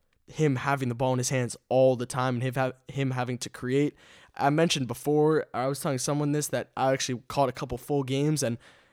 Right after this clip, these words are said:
one or two turnovers a game from him are just, like, things he sees and his teammates don't because he's just at such a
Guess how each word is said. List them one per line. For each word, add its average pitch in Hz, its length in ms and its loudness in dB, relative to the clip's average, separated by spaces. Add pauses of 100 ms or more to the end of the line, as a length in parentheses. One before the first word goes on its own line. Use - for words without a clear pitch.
(140)
one 165 260 4
or 165 60 6
two 170 220 -2
turnovers 147 600 0 (120)
a 120 80 -6
game 139 320 0
from 131 160 -4
him 160 320 0 (280)
are 139 140 0
just, 135 260 0
like, 113 280 -4
things 135 300 0
he 139 120 -2
sees 143 460 -2
and 113 100 -4
his 131 160 -2
teammates 127 460 -4
don't 135 280 -2
because 127 300 -6
he's 123 220 -4
just 117 180 -8
at 117 160 -6
such - 260 -4
a 120 60 -6